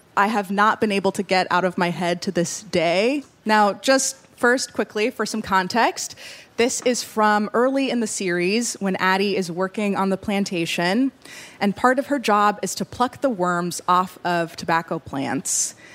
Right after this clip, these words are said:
In this scene, Addie has mistakenly missed a few of those worms. She's distracted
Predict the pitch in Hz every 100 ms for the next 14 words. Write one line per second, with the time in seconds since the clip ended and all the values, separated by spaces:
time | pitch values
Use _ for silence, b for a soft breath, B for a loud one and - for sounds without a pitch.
0 | B - 226 240 247 - 254 240 254 254
1 | - 208 226 208 - 208 196 - 226 262
2 | 233 226 240 - 240 - 233 220 254 302
3 | - - 190 226 226 202 196 214 254 -
4 | - - 208 202 - 196 202 - 226 226